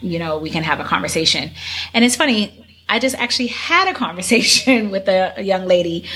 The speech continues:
who is becoming location independent, um, in the next few weeks, and she's extremely nervous. And at some point, she will be coming to Thailand, and she was just like, "Do you mind just having a,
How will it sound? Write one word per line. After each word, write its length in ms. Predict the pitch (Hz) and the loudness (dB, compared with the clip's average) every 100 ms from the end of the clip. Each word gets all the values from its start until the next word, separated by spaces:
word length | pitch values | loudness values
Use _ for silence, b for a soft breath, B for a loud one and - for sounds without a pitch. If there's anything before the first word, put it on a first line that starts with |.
| B B | B B
who 380 | - 208 185 180 | 2 4 4 2
is 400 | 185 180 180 175 | 4 6 4 2
becoming 840 | - 196 208 180 185 214 214 208 190 | -6 -10 -6 -4 -2 2 4 4 4
location 400 | 170 214 - - | 2 2 2 2
independent, 760 | 175 165 - 180 175 160 - | 0 -2 0 -2 0 -4 -4
um, 640 | 175 170 156 151 151 165 165 - - B B B | -2 -2 -4 -6 -8 -8 -10 -12 -6 B B B
in 100 | 190 | 2
the 80 | 214 | 4
next 260 | 254 254 - | 4 2 2
few 200 | 247 226 | 2 4
weeks, 360 | 247 262 - | 4 4 0
and 140 | 185 175 | -2 0
she's 260 | 180 165 | -2 -4
extremely 560 | - 170 - 214 233 233 | -6 -4 0 2 4 4
nervous. 560 | 196 175 180 302 - - B B B B - | 4 4 4 4 2 -10 B B B B 0
And 420 | 214 220 214 208 | 2 2 0 0
at 140 | 196 | -2
some 180 | 214 226 | 2 2
point, 200 | 240 226 | 4 2
she 100 | - | 2
will 80 | 208 | 2
be 100 | 202 | 0
coming 260 | 233 190 185 | -2 -2 0
to 100 | 180 | -2
Thailand, 460 | - 226 247 214 | 0 2 2 2
and 120 | 170 180 | 2 0
she 100 | 196 | 0
was 140 | 202 | 0
just 160 | 190 185 | 0 2
like, 240 | 202 196 | 2 0
"Do 100 | 196 | -2
you 120 | 196 | 0
mind 400 | 190 185 185 185 | 0 0 0 -2
just 160 | 175 - | -4 -2
having 320 | 165 180 | -2 -2
a, 80 | 170 | -4